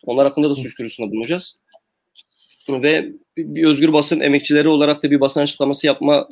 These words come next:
e, girişimimiz olacak sanırım. Onun üzerinde çalışıyoruz arkadaşlarla. Hani tekrardan bir basın açıklaması yapıp olayı teşhir etme üzerine yoğunlaşmış durumdayız. E, süreci böyle işletmeyi düşünüyoruz genel olarak.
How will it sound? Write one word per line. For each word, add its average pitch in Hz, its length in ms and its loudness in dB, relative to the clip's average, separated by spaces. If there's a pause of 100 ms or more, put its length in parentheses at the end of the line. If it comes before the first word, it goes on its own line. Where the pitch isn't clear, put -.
e, 123 140 -4
girişimimiz 131 460 -4
olacak 110 240 -4
sanırım. 127 400 -6
Onun 139 340 -6 (420)
üzerinde 127 340 -2
çalışıyoruz 110 500 -2
arkadaşlarla. 110 760 -4 (580)
Hani 107 220 -2
tekrardan 107 560 -2
bir 107 140 -4 (160)
basın 113 200 -2
açıklaması 110 480 -2
yapıp 135 180 -6
olayı 139 220 0
teşhir 127 280 -4
etme 127 200 -6
üzerine 117 340 -2
yoğunlaşmış 101 540 -2
durumdayız. 113 540 -6 (680)
E, 113 60 -8
süreci 151 320 2
böyle 170 200 4
işletmeyi 160 380 2
düşünüyoruz 107 400 -6
genel 110 220 -2
olarak. 127 320 -6